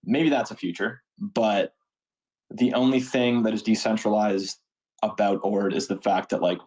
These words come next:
we're all running the client. We make it decentralized, but, like, the development of Ord, just like the development of Bitcoin Core, is as decentralized as any open source project. So, like, there's kind of a, I think, a bit of a misunderstanding there.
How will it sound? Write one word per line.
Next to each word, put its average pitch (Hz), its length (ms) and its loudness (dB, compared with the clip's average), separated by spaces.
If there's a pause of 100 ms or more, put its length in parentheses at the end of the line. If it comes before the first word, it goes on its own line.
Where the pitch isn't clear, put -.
(120)
we're 101 380 0
all 98 160 -2
running 101 200 -2
the 80 80 -2
client. - 420 -4
We 127 180 4
make 113 320 2
it - 140 -4 (100)
decentralized, - 680 -2
but, 107 100 -2
like, 104 160 -2
the 117 80 0
development 123 400 2
of - 0 -
Ord, 117 300 0
just - 160 -6
like 120 100 -2
the 113 60 -2
development 104 360 0
of 107 80 0
Bitcoin 101 200 -6
Core, 113 260 -2 (560)
is 117 140 2
as 110 140 0
decentralized 107 540 0
as 101 80 -8
any 98 200 0
open 101 180 -4
source - 220 -6
project. - 400 -4
So, 123 160 -2
like, - 280 -4 (520)
there's 117 160 0
kind 123 240 0
of 120 80 -2
a, 110 220 0 (120)
I 101 140 -2
think, 113 180 -2
a 107 60 -2
bit 101 160 -2
of 95 80 0
a 95 60 0
misunderstanding 90 600 -2
there. 50 200 -4